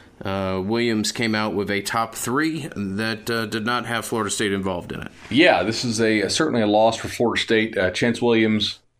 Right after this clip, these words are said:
Speaker 2: you know, whose, uh, mom is an F S U alum,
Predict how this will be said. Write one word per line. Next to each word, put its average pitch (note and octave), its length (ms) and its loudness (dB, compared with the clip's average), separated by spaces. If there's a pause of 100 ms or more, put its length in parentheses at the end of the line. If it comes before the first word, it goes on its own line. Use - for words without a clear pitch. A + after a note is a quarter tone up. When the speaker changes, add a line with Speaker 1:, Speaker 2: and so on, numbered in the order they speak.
(140)
Speaker 2:
you G2+ 80 -2
know, F#2+ 100 2
whose, F#2+ 440 -2 (880)
uh, F2+ 180 -4
mom F#2+ 420 2
is F2+ 120 0
an F#2+ 80 2
F F#2+ 100 -2
S - 140 -2
U F#2+ 100 2
alum, A#2+ 500 2